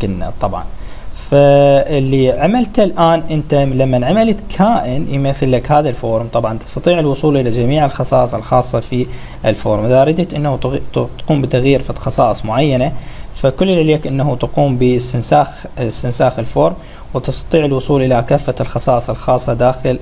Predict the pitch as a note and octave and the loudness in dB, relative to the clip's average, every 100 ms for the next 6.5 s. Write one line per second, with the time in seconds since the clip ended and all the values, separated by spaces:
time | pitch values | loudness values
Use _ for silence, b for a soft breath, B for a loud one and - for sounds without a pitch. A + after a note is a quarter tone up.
0 | A#2+ A#2 - B2 A2+ G#2 F#2 A2+ - G3 | -4 -4 0 0 0 0 -2 -2 -2 0
1 | G3+ F#3 F#3+ F3 D#3+ F3+ E3+ D3 D#3+ D3+ | 2 2 4 2 2 2 2 2 2 2
2 | B2+ A#2+ - B2+ C3 G#2+ - B B B | 0 -2 -2 -2 0 -2 -4 B B B
3 | - A2 A2 E3+ F3 D3 C#3+ - A#2+ A#2+ | -4 -2 0 0 2 2 2 0 -2 -2
4 | - C#3+ B2+ B2 A#2+ C#3 B B B - | 0 0 0 2 2 2 B B B -4
5 | A#2+ - D3+ C#3+ C#3 B2 A2+ A#2+ B2+ C3+ | -4 0 2 2 0 0 2 2 2 2
6 | A2 A#2 - C3 F3 | 0 -2 -2 0 0